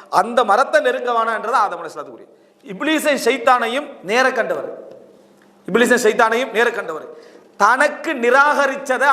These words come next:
அல்லாஹ்வுக்கு முன்னால கண்டவர் யாரு? இந்த இப்லீஸ் தன்னை மறுத்து தன்னை அவமானப்படுத்துறதுக்குரியவன் என்ற விரோதத்தை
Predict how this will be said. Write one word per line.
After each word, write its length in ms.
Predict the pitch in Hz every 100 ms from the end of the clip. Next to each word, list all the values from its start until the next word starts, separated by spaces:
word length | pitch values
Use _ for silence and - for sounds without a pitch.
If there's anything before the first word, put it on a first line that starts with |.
| 240 214
அல்லாஹ்வுக்கு 520 | 247 269 285 294 277
முன்னால 260 | 254 269
கண்டவர் 400 | 233 190 139 - - - _ -
யாரு? 240 | 196 190 - - - - _ _ _ _
இந்த 260 | 156 160 175
இப்லீஸ் 320 | 196 262 - - - - -
தன்னை 500 | 170 220 233 240 196
மறுத்து 420 | 185 233 247 262
தன்னை 280 | 214 220 240
அவமானப்படுத்துறதுக்குரியவன் 1400 | 202 240 254 254 247 226 226 233 233 233 202 247 254 240
என்ற 220 | 226 214
விரோதத்தை 640 | 170 226 285 285 254 -